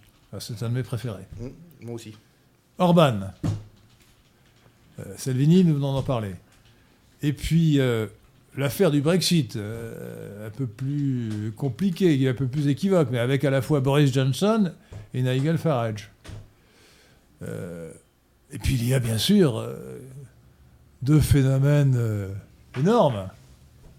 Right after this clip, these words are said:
Speaker 1: Donald Trump, aux États-Unis d'Amérique, et, euh, Jair Bolsonaro au Brésil.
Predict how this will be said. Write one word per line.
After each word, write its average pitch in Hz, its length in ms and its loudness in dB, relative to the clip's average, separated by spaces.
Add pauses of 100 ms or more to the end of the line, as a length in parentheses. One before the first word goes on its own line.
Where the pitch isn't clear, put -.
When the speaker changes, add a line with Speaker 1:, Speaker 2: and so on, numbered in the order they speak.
(1160)
Speaker 1:
Donald 135 240 -4
Trump, 196 320 4 (920)
aux 113 60 -2
États-Unis 117 320 2
d'Amérique, 147 560 2 (1160)
et, 139 400 4
euh, 104 580 -4 (800)
Jair 151 320 4
Bolsonaro 139 800 2
au 139 40 0
Brésil. 156 460 4